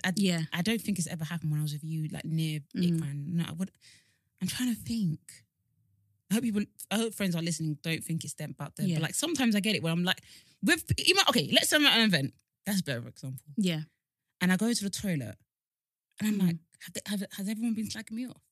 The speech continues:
Speaker 2: But what makes you
Speaker 1: I don't know.
Speaker 2: But does, does that mean that you slag off others when they go to
Speaker 1: No.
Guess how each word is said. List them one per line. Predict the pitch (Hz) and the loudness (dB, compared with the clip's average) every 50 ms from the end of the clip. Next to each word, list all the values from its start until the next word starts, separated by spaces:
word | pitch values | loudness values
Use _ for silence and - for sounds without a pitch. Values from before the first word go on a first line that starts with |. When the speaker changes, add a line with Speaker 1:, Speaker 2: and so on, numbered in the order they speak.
| _ _ _ _ _ _ _ _ _ _ _ _ _ _ _ _ _ _ _ - | _ _ _ _ _ _ _ _ _ _ _ _ _ _ _ _ _ _ _ -8
Speaker 2:
But | 320 294 | -4 -4
what | 320 392 494 480 | -2 -2 -4 -4
makes | 494 494 - - - - | -6 -4 -2 -2 -2 -2
you | 403 392 392 381 370 370 359 339 339 339 - _ _ _ _ _ _ _ _ _ _ _ _ - - - | -2 -2 -2 -2 -2 -4 -4 -6 -8 -10 -14 _ _ _ _ _ _ _ _ _ _ _ _ -12 -8 -6
Speaker 1:
I | 240 254 - | -6 -4 -4
don't | - 339 359 - - 240 | -4 -6 -6 -6 -4 -2
know. | 233 277 285 330 359 349 302 202 160 135 131 131 - _ _ _ _ _ _ _ _ _ _ _ _ | -2 0 0 -2 -2 -2 0 0 -2 -2 -4 -10 -16 _ _ _ _ _ _ _ _ _ _ _ _
Speaker 2:
But | - 262 214 220 | 2 2 4 4
does, | 240 320 381 359 302 | 4 4 4 4 4
does | 247 320 359 440 | 4 4 4 6
that | 453 370 311 | 6 4 4
mean | 330 349 330 277 | 4 4 6 6
that | 226 185 | 6 6
you | 208 233 247 | 6 4 2
slag | 240 - 214 196 - | 2 2 0 0 0
off | 190 180 - | 0 -2 -2
others | - 185 165 156 147 - 151 | -4 -4 -2 -2 -2 -2 -2
when | 151 147 | -4 -4
they | 143 | -4
go | 143 - 196 | -4 -2 0
to | 214 | 2
Speaker 1:
No. | 311 | 2